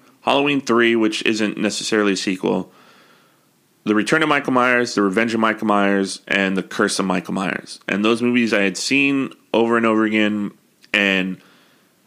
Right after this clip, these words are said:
you know, there hadn't been a Halloween movie made for quite some time, so, you know, being a little kid, not knowing the ins and outs of Hollywood,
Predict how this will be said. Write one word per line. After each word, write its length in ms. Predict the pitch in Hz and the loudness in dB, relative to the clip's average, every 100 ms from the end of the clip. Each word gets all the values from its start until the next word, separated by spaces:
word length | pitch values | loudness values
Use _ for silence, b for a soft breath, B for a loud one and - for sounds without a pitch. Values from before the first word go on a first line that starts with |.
| _ _ _ - | _ _ _ -2
you 120 | 117 | 2
know, 380 | 104 95 92 - - | 2 2 0 -2 -6
there 220 | 101 107 | 0 0
hadn't 300 | 127 139 113 | 2 0 2
been 400 | 120 120 113 - - | 0 0 -4 -4 0
a 560 | 101 98 98 95 95 - | 2 4 2 2 2 0
Halloween 480 | - 110 107 104 | 0 2 2 2
movie 220 | 101 98 95 | 0 0 0
made 260 | 95 95 | 2 0
for 220 | - 95 | -2 -4
quite 280 | 92 98 95 | -2 0 0
some 160 | - 92 | -2 -4
time, 400 | - 92 95 92 | -2 0 0 -4
so, 460 | - 92 87 - - - - | -2 0 0 -4 -12 -14 -4
you 80 | 110 | 0
know, 140 | 101 | 0
being 200 | 98 117 | 0 0
a 60 | 113 | 2
little 160 | 107 | 0
kid, 320 | - 113 104 | 0 0 2
not 200 | 101 101 | 2 0
knowing 240 | 101 101 98 | 0 0 0
the 120 | 98 | 0
ins 160 | 98 98 | -2 -2
and 100 | 95 | -2
outs 200 | 92 - | -4 -4
of 60 | |
Hollywood, 460 | 101 98 95 95 | 0 2 4 0